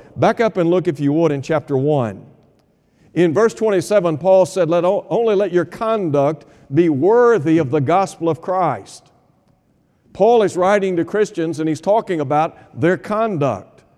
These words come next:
Is it not the case that in the world today we need to think about how we conduct ourselves? That we're to be a beacon of light in a dark,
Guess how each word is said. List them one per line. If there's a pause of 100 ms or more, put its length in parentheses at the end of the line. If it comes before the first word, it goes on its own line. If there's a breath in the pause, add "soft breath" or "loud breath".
(960)
Is
it
not
the
case
that
in
the
world
today
we
need
to
think
about
how
we (180 loud breath)
conduct
ourselves? (1200)
That
we're
to
be
a
beacon
of
light
in
a
dark,